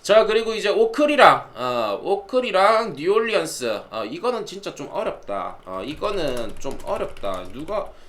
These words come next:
물론 지금 오클이 정배를 받았는데, 어, 일단은 뭐 사실 뉴올리언스도 지금 이겨야 되는 그런 상황이고, 어, 그리고 이제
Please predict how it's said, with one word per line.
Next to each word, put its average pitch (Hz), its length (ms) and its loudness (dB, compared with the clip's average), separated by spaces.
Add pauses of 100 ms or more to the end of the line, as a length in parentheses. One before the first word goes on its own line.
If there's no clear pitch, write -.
(1080)
물론 214 400 -4
지금 180 440 0 (920)
오클이 117 840 0
정배를 135 560 -6
받았는데, 101 880 -4 (320)
어, 107 260 0
일단은 165 960 -2 (240)
뭐 92 100 -16
사실 117 340 -8
뉴올리언스도 156 580 -6
지금 117 260 -12
이겨야 180 240 -8
되는 117 200 -10
그런 117 220 -10
상황이고, 104 800 -10
어, 95 220 -16
그리고 117 280 -8
이제 104 360 -6